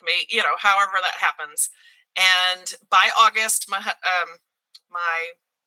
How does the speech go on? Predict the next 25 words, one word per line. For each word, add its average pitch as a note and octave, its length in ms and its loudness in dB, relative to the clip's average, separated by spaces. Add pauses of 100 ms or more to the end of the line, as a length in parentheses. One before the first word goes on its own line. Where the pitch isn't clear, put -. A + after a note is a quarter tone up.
(440)
boyfriend C#3+ 480 -10
at F3+ 80 -14
the G#3 80 -16
time - 360 -20 (240)
<laughs> - 840 -6
had A3 240 4
a G#3+ 60 2
conversation B3 720 4
with G#3 200 -6
me, G3 380 -4 (140)
uh, F3+ 280 2 (100)
and F3+ 280 0
I F#3 40 -4
said, F#3 260 -4
"What F#3 140 -2
do G3 60 -2
I F#3+ 140 4
do? F#3 440 -10
Like, E3 180 -6
where F3+ 140 -2
do F3+ 60 -2
I E3+ 180 -2
go? D#3 280 -4
Am E3 100 -6
I, F3 160 0